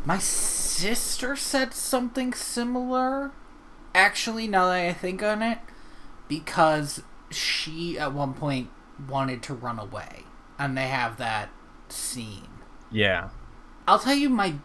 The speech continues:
Speaker 1: big problem with, uh, Inside Out, and it's not a problem problem, it's just that I felt like Happiness acted a lot like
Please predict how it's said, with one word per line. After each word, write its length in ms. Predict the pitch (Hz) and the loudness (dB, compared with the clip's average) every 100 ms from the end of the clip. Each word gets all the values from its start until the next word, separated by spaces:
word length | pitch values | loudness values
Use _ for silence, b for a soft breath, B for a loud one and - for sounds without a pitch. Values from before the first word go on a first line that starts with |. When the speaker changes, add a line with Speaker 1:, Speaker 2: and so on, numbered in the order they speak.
| - | -2
Speaker 1:
big 260 | 165 160 - | 0 0 0
problem 540 | 160 147 139 143 123 | 4 6 6 0 -2
with, 480 | 123 117 - - - - - - | -2 -4 -6 -12 -14 -18 -18 -10
uh, 300 | 127 117 107 - | -4 -2 -2 -4
Inside 420 | 147 143 160 123 | -6 -4 -2 -2
Out, 280 | 117 113 107 - - - - - | 0 -2 -4 -8 -18 -16 -8 -2
and 140 | 180 | -2
it's 140 | 180 | 2
not 240 | 240 180 - | 4 4 6
a 20 | |
problem 400 | 170 147 131 113 | 8 8 6 -2
problem, 440 | - 110 107 107 - B B B B - | -2 -2 -2 -6 -10 B B B B -4
it's 220 | 160 - | -2 0
just 160 | 233 233 | 0 0
that 140 | 202 | 0
I 100 | 156 | 0
felt 480 | 147 - 170 170 - | -2 4 6 6 2
like 520 | 151 139 131 - - - - - - - - | 2 2 0 -8 -10 -12 -14 -14 -14 -16 -12
Happiness 1400 | - - 180 170 180 185 165 147 127 - - - - - - - - - - - - - - - - - - | -8 -2 2 2 0 -4 -2 0 -2 -2 -2 -2 -4 -6 -12 -18 -18 -18 -18 -18 -20 -20 -18 -16 -14 -14 -4
acted 400 | 156 165 - 180 | -2 -2 -2 -2
a 40 | |
lot 420 | 160 139 156 143 135 | 0 2 2 2 -4
like 260 | 135 123 | -6 -6